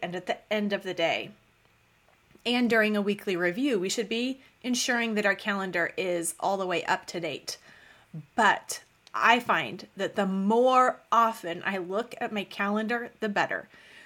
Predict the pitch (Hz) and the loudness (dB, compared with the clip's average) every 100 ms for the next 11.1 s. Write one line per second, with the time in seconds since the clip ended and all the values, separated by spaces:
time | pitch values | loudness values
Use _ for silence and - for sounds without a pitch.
0 | _ - 226 - 202 - 165 - 302 320 | _ 4 6 6 2 0 -2 -2 2 4
1 | 311 - 196 190 170 175 294 277 - 254 | 6 4 0 -2 -2 -2 -2 -2 0 4
2 | 240 247 254 208 208 185 - 254 254 233 | 4 2 -4 -6 -2 -2 -4 -2 -2 0
3 | 196 185 190 165 - - 233 240 240 226 | -2 -2 -4 -4 -4 2 6 6 8 4
4 | 226 - _ _ - _ - 185 - 277 | 2 -6 _ _ -20 _ -8 -8 -2 -2
5 | 277 202 175 202 196 233 247 285 285 294 | -2 -8 -6 -4 -2 -2 -2 -2 -2 -2
6 | 247 208 190 185 180 180 - _ _ _ | 0 0 0 -2 0 -2 -4 _ _ _
7 | _ _ - 175 160 185 220 269 285 285 | _ _ -14 -12 -6 0 2 2 0 0
8 | 220 208 208 220 175 160 190 320 - 294 | 0 0 0 0 -2 -2 -2 -2 0 2
9 | 269 247 233 226 220 - 180 185 233 247 | 2 4 4 2 -2 -8 -8 2 2 2
10 | - 285 262 247 254 262 208 190 185 190 | 0 -4 0 -2 -2 -4 -2 0 -2 -4